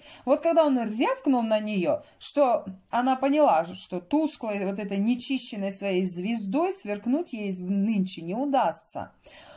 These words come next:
Вот, слава богу, а я уже и даже прищурилась. Вот зачем этой бабке смотреть фильмы про запретную любовь? У неё в жизни всё гораздо интереснее.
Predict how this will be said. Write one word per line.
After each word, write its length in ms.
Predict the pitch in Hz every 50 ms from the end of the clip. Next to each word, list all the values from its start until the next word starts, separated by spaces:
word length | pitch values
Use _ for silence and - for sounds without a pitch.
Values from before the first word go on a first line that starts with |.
| - - -
Вот, 260 | - 226 240 233 - 190
слава 320 | - - 285 320 330 294
богу, 340 | 226 214 262 285 269 220 208
а 80 | 202 202
я 160 | 208 226 262
уже 360 | 262 247 202 208 240 240 233
и 40 | 214
даже 300 | 190 214 214 214 220 208
прищурилась. 1040 | - - 240 240 226 - - - - - 202 214 226 220 202 175 160 185 185 - - _ _ - - - -
Вот 140 | 269 320 330
зачем 340 | 370 392 - - 427 381 320
этой 220 | 285 285 285 269
бабке 360 | 233 294 330 339 - - 254
смотреть 420 | - - 247 247 240 254 240 202 -
фильмы 360 | - - 311 320 285 247 202
про 180 | - 214 214
запретную 640 | 208 208 214 202 - - 240 254 254 233 226 214 214
любовь? 420 | 214 214 185 185 147 - - -
У 40 | 202
неё 140 | 226 254 269
в 80 | 247
жизни 360 | 247 226 294 370 403 349 269 233
всё 200 | - - 208 190
гораздо 600 | 185 185 208 220 240 285 330 330 302 302 311 302
интереснее. 840 | 294 294 - 277 269 247 208 170 165 - - 156 110 - -